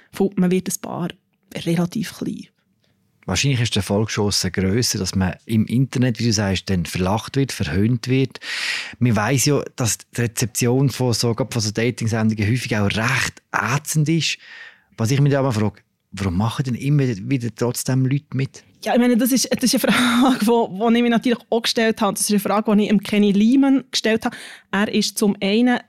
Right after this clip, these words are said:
Speaker 1: zuerst Bachelorette-Kandidat gewesen und ist nachher Bachelor-Kandidat gewesen. Und er hat einfach wie gesagt, es ist echt etwas, was man so einmalig erlebt. Oder ich habe ihn auch gefragt, ist das irgendwie zum, zum berühmt werden?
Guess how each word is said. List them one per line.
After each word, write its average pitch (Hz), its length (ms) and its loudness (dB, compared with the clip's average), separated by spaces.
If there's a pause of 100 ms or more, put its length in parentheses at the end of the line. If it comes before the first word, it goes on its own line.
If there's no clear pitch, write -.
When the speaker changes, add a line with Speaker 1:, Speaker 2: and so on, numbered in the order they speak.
Speaker 1:
zuerst 226 400 0
Bachelorette-Kandidat 226 1200 -2
gewesen 262 300 0 (300)
und 220 140 2
ist - 140 -2
nachher 208 240 2
Bachelor-Kandidat 208 960 -2
gewesen. 175 160 -2
Und 196 160 2
er 208 120 0
hat 233 180 2
einfach 220 200 0
wie 226 120 2
gesagt, 220 320 0 (460)
es - 120 -4
ist 202 80 0
echt 208 220 0
etwas, 214 240 0
was 202 80 4
man 196 100 4
so 190 220 0 (100)
einmalig 208 640 4
erlebt. 196 480 0
Oder 208 140 6
ich 185 80 4
habe 196 100 4
ihn 202 100 4
auch 202 140 0
gefragt, 208 380 -2
ist - 120 0
das - 60 -2
irgendwie 208 300 4
zum, 196 440 2
zum 190 220 4
berühmt 226 540 4
werden? 233 400 0